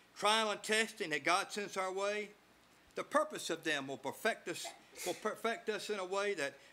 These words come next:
will be confirmed to the end. That's what God's gonna confirm us to the end. And all our work, it'll also be approved of God through this testing going on now. We wanna keep us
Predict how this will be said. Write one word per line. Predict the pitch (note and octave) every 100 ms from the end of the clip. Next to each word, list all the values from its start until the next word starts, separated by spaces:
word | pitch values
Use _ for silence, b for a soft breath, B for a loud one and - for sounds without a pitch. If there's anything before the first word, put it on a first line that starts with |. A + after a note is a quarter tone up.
| B
will | F3
be | F3+
confirmed | F#3 E3 C3+ A3 B3+ B3+ A#3+
to | G#3+
the | A3 A3+ G#3 E3
end. | A#2+ A#2 - - -
That's | C3+ D#3+ -
what | E3+
God's | C#3 E3 D#3
gonna | C#3 A#2+
confirm | C3 - F#3 F#3
us | F3
to | F#3
the | F3 F3 D#3
end. | C3+ A#2+
And |
all | C3 D#3+ F3+
our | F3+ F3
work, | E3 D3 - B B B
it'll | D3+ E3+
also | F3 G3+ G3 F3+ D3
be | D3+
approved | C#3 - F3 D3 B2+ C3+
of | A2+
God | C3+ A#2+ A2 G#2+ -
through | D#3+
this | D#3+ C#3+ - B -
testing | G3 F#3+ - - F3 E3+ B B _ _ - _ -
going | D3 D3+
on | D3+ D#3
now. | C#3+
We | C#3+ G3+
wanna | G#3+
keep | - A3
us | D#3 -